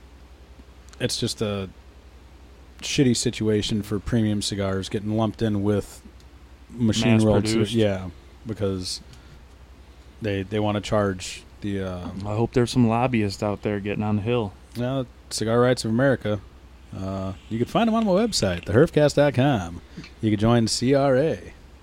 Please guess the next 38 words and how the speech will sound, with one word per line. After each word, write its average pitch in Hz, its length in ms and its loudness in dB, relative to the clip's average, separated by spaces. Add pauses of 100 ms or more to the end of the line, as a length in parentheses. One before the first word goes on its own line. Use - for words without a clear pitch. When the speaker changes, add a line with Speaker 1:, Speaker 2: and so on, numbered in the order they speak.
(180)
Speaker 1:
Go 110 180 -2
ahead. 113 200 -2 (280)
Click - 240 2
that 110 180 4
link. 113 340 -2
Speaker 2:
I 113 80 0
know 117 160 6
I 110 40 4
said 117 200 2
I 113 40 4
didn't 110 200 4
wanna 107 140 2
get 107 140 -2
into 98 140 -2
politics, 104 600 -4
but 101 240 0
Speaker 1:
<laughs> - 0 -
Speaker 2:
lobbying, 117 1400 2 (100)
lobbying 110 440 0
will 107 100 2
get 110 140 0
it 101 100 -2
done. 107 340 2 (240)
People 110 260 0
don't 104 240 4
believe 104 320 0
in 95 120 0
it, 85 180 -6
but 92 180 -4 (260)
get 98 120 -2
out 101 220 0
there. 104 320 2 (1000)
Speaker 1:
No, 196 240 0
you 110 80 2
Speaker 2:
Voice 117 200 8
Speaker 1:
mean, - 80 -2
Speaker 2:
your 113 80 6
opinion. 95 440 2